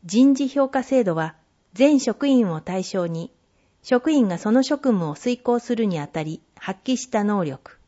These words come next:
勤務態度に基づき評価する能力評価、勤務態度評価と、業績に基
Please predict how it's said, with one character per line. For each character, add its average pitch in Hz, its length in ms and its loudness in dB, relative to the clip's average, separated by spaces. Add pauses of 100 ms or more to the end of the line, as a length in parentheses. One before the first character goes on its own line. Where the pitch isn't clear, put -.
(260)
勤 285 260 2
務 277 120 4
態 269 200 2
度 202 80 -2
に 165 120 -4
基 - 20 -6 (220)
づ 220 180 -4
き 196 160 -10
評 208 180 -6
価 170 140 -10
す - 160 -12
る 165 160 -8 (380)
能 214 200 2
力 247 280 -2
評 214 200 -6
価、 - 240 -16 (1120)
勤 277 280 2
務 269 120 2
態 254 220 0
度 220 100 -2
評 196 220 -6
価 - 240 -16 (240)
と、 220 200 -6 (340)
業 226 220 2
績 277 280 -4
に 254 140 4
基 - 20 2